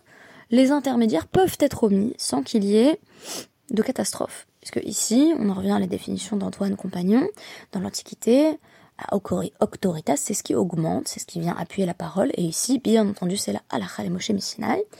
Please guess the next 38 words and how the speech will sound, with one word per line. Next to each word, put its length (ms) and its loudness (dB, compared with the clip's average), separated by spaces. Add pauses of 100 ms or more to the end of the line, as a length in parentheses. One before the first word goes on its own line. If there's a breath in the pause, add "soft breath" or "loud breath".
(480 loud breath)
Et 60 6
donc, 260 6 (140)
c'est 200 -2
l'idée 280 2
que 80 0
ça 280 2
a 20 6
été 160 0
transmis 420 0
directement 640 0
à 140 -2
Moshe 340 -4 (100)
par 220 -2
Hachem, 360 -2
quand 200 4
bien 160 4
même 180 2
ce 160 -6
n'est 60 -6
pas 120 -8
consigné 360 -6
par 160 -8
écrit 160 -10
dans 100 -6
la 80 -6
Torah. 400 -8 (720 loud breath)
Euh, 80 -6
ça 320 2
a 120 -2
la 100 -4
force 560 -2
de, 240 2 (160)
euh, 20 -8 (160)
cette 320 -2 (240)
tradition 460 -4
et 80 0
de 80 -2
cette 240 -2